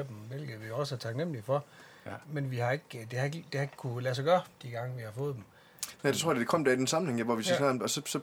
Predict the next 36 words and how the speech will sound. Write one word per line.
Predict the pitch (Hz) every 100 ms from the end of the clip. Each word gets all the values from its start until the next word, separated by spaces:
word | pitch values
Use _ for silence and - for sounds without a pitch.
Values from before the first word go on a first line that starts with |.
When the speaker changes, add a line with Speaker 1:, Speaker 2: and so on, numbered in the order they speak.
| -
Speaker 3:
var | - 110
en | 143 131
af, | 90 82 90 - - - - - - -
"Ej, | - 104
det | 120
kan | 127
vi | 113
ikke, | 123 -
det | 127
er |
lang, | 110 120 120
det |
er | 127
en |
lang | 123 120
tur. | - 139 107 90
Vi, | 76 95 98
vi | 98
var | 92
enige | 110 156 120
om |
smertegrænsen, | 107 131 143 92 80 165
det | 104
må |
være | 80
fjorten | 107 104 117 82
dage, | 85 87 - -
maks | - 156 -
Speaker 2:
Ja. | -
Speaker 3:
fjorten | 95 90
dage | 80 85
afsted." | 78 80 82 - - - - - - - - -
Og | 104
så | 107
se, | 113 -
der, | 127